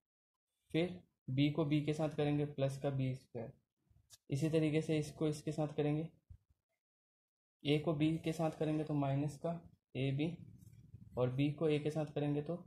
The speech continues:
plus का ए B। इसी तरीके से नीचे करेंगे तो minus का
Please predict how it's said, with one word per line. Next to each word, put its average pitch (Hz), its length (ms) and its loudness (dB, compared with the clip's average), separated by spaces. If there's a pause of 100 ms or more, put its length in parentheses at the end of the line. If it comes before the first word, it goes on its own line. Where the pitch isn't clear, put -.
(140)
plus 135 260 0
का 170 240 -6 (340)
ए 120 220 -6
B। 156 140 -4 (1700)
इसी 147 160 2
तरीके 156 280 2
से 160 120 -2
नीचे 147 280 2
करेंगे 156 300 0
तो 160 140 -4
minus 139 600 2
का 165 160 0